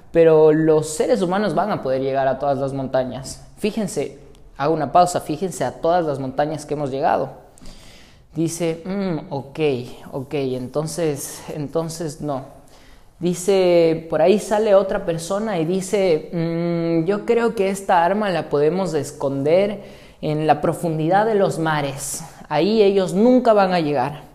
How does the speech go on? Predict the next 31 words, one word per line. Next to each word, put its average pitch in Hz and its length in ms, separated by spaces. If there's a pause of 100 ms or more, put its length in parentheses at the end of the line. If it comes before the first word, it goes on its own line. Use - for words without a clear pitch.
(680)
"¿Sabes? 254 760
Creo 240 280
que 233 80
te 208 100
estás 202 320
acercando 185 480
un 175 60
poquito 170 400
más 165 580 (240)
a, 151 260
a, 143 340
a 156 180
lo 143 180
que 151 80
estoy 170 280
buscando, 180 720
pero 165 320
creo 220 280
que 220 80
también 180 320
van 175 120
a 151 140
poder 147 240
buscar 160 480
absolutamente 165 880
todos 151 260
los 139 140
mares 160 420 (300)
y 170 120
poder 147 260
investigarlos". 143 920